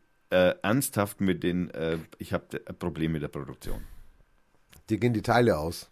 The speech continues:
Speaker 1: Na, na, ich komm mit der Produktion nicht nach. Ich hätte ja nicht gedacht, dass das so viel Erfolg hat.
Speaker 2: Ja,
Speaker 1: Ja.
Speaker 2: okay. Also wir, im Moment Liefer-, Lieferschwierigkeiten.
Speaker 1: Lieferschwierigkeiten und, äh,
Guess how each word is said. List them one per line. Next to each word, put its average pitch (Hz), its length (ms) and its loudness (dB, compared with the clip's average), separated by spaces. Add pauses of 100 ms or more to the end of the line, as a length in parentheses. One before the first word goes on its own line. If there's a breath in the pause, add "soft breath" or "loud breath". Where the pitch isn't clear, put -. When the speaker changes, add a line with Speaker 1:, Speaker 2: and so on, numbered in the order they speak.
Speaker 1:
Na, 90 240 -4
na, 95 160 2
ich 104 200 -4
komm 104 180 2
mit 107 120 0
der 98 60 2
Produktion 90 560 -2
nicht 80 140 -2
nach. 98 200 -2
Ich 87 120 -8
hätte 87 160 -2
ja 80 60 0
nicht 80 180 -4
gedacht, 87 280 -6
dass - 120 -8
das - 160 -10
so 87 80 -6
viel 87 180 -4
Erfolg 98 320 -4
hat. - 180 -8 (3000 loud breath)
Speaker 2:
Ja, 113 280 4 (400 loud breath)
Speaker 1:
Ja. 87 120 -2
Speaker 2:
okay. 110 360 4
Also 113 420 4
wir, 117 200 6
im 120 280 2
Moment 135 340 6
Liefer-, 131 360 4
Lieferschwierigkeiten. 104 1000 0
Speaker 1:
Lieferschwierigkeiten 113 960 4
und, 95 220 0
äh, 92 260 4